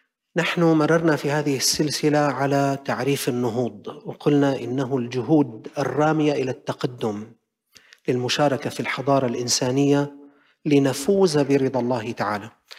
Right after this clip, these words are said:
الله يرضى علينا عندما نساهم في نشر الحضارة الإنسانية في هذه الأرض.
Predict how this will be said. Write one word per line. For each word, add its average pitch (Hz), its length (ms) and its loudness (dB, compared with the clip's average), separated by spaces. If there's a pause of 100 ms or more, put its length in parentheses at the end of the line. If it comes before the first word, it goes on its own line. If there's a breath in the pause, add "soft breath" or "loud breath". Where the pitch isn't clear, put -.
(300 loud breath)
الله 165 260 6
يرضى 156 280 2
علينا 143 420 0
عندما 135 440 -2
نساهم 156 720 0 (340 loud breath)
في - 240 -4
نشر 147 360 -2
الحضارة 131 460 -2
الإنسانية 127 640 0
في 113 180 -6
هذه 117 220 -4
الأرض. - 380 -12